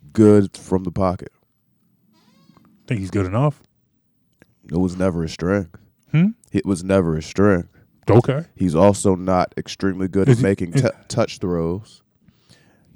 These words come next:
Speaker 1: And I won't say he was inaccurate, but he wasn't the most accurate either.
Speaker 2: Mm-hmm.
Speaker 1: So,
Speaker 2: I,
Speaker 1: and we're,
Speaker 2: mm-hmm.
Speaker 1: and we're looking at a Redskins offense that was designed for Alex Smith.
Speaker 2: Mm-hmm.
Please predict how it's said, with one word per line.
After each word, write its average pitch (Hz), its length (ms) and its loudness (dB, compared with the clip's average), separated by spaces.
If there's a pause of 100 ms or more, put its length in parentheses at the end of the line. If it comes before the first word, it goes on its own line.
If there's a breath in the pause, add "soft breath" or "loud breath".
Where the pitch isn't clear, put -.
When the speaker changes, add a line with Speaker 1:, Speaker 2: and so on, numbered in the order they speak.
(140)
Speaker 1:
And 95 600 0 (440)
I 104 80 4
won't 113 220 6
say 107 180 0
he 104 140 0
was 90 260 -4
inaccurate, 123 800 2 (360)
but 104 140 2
he 117 100 2
wasn't 104 400 0
the 92 100 -4
most 104 540 4
accurate 80 440 -4
either. 95 440 -2 (120)
Speaker 2:
Mm-hmm. 170 280 0 (1500 soft breath)
Speaker 1:
So, 123 180 8
Speaker 2:
I, - 40 0
Speaker 1:
and 117 140 4
we're, 110 80 6
Speaker 2:
mm-hmm. 104 120 -2
Speaker 1:
and 101 100 4
we're 110 100 4
looking 117 340 4
at 101 160 4
a 90 80 0 (320)
Redskins 107 560 -2
offense 104 440 -2
that 95 180 -2
was 98 160 -2
designed 92 540 -4
for - 180 -4
Alex 90 380 -6
Smith. 101 360 -6 (500)
Speaker 2:
Mm-hmm. 87 220 -16